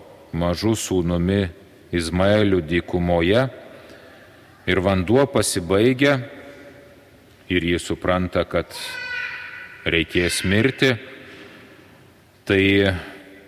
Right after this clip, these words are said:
parašyta, kad ji pasodino vaiką po vienu krūmu, paėjo į šalį ir atsisėdo priešais, atstu maždaug per lanko šūvį,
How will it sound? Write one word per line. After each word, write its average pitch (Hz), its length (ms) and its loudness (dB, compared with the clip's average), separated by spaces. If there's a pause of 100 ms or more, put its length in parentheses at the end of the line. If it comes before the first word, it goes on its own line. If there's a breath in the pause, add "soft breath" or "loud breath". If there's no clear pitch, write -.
(500 loud breath)
parašyta, 107 640 0
kad 92 240 0
ji 101 160 2
pasodino 104 880 2
vaiką 98 480 4
po 90 160 0
vienu 87 400 0
krūmu, 135 560 0 (500)
paėjo 101 720 4
į 90 140 2
šalį 113 480 2
ir 113 100 2
atsisėdo 98 680 0
priešais, 101 720 0
atstu 113 480 -2
maždaug 104 580 0
per 92 220 0
lanko 101 480 0
šūvį, 110 560 0